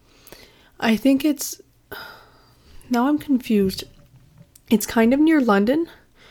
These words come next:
which is another, like, bigger city. They have, like, an airport. Um, I'm just looking right now. I feel like I should really know this. I know it's bad. Okay,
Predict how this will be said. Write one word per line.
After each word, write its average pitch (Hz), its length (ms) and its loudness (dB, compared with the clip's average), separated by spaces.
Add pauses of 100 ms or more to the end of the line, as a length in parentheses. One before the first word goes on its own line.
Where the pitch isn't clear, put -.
(160)
which 240 160 0
is 226 100 4
another, 220 340 4
like, 214 280 0 (580)
bigger 214 240 8
city. 208 340 0
They 208 120 4
have, 240 120 0
like, 311 200 -2
an 254 80 2
airport. 208 500 0 (1600)
Um, 233 340 -2 (140)
I'm 254 160 0
just 277 200 -6
looking - 280 -8
right - 120 -8
now. - 220 -12 (100)
I 240 120 -4
feel 269 240 -2
like 294 180 -14
I 320 60 -16
should - 220 -10 (120)
really 262 300 0
know 226 260 0
this. - 520 -12 (840)
I 233 100 4
know 254 220 2
it's 311 140 -6
bad. 208 420 -2 (1800)
Okay, 196 360 2